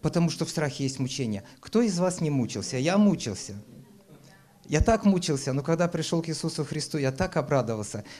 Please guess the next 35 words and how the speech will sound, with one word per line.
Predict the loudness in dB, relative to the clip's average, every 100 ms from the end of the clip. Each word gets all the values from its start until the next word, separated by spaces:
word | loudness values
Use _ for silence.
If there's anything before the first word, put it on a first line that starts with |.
| -2
Я | -2
теперь | 2 2
могу | 2 0
прыгать. | 4 6 6 2 -6 -10 -12 -12 -16 -16 -12 -12 -10 -10 -10 -10 -10 -10 -12 0
И | 8
это | 8 10
свободно, | 4 6 6 6 4 4
это | 4 4
в | 2
свободе. | 2 2 2 0 0 -2 -10 -14 -16 -14 0
Дорогие | 2 4 2 2
мои, | 2 2 0 -4 -4
однажды | 0 6 6 6
у |
нас | 4 4
было | 4 4
служение, | 4 2 2 2 2 0 -2 -12 -20 -14
и | -2 0
вы | 0
знаете, | 0 0 0 -2 -4 -6 -8 -18 0
и | 0 0 -4 0
так | 2 2
Бог | 0 0 0
действует | 0 -2 -2 -4 -4
сильно. | -4 -2
Один | -2 2 2
брат | 2 0 0
стоит, | -4 -2 0 2 0 -4 -20 -16 -2
и | 0
он | 4 4
такой | 2 0 0
вот | 0 -4
печальный. | -6 -4 -4 -2 -2
Я |
говорю: | -2 -4 -4 -6